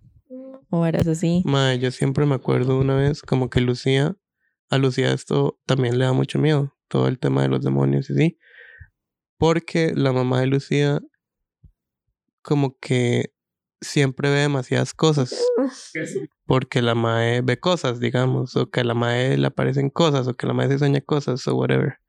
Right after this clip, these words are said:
Speaker 2: Y Lucía creció toda la vida con eso. Y ya hay ocasiones en que, ah, o sea, Lucía solo trama demasiado porque la mamá le dice, "Lucía,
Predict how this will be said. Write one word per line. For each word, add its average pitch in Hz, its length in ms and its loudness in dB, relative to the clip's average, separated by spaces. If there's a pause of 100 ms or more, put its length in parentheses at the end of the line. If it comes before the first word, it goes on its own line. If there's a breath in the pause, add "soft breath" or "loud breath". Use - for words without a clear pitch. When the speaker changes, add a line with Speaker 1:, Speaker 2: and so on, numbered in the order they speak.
(560 loud breath)
Speaker 2:
Y 143 140 0
Lucía 127 360 0
creció 139 300 0
toda 131 160 0
la 131 100 0
vida 135 160 0
con 135 180 -4
eso. 143 340 0 (140)
Y 143 180 0
ya 123 220 2
hay 131 300 -2 (160)
ocasiones 156 800 -2
en 131 180 0
que, 127 480 -4 (240)
ah, 139 180 2 (120)
o 131 100 -4
sea, 151 200 0
Lucía 135 280 -2
solo 135 200 0
trama 147 320 0
demasiado 127 440 -2
porque - 240 -2
la 127 100 -2
mamá 120 300 0
le 123 100 0
dice, 139 320 0
"Lucía, 135 500 0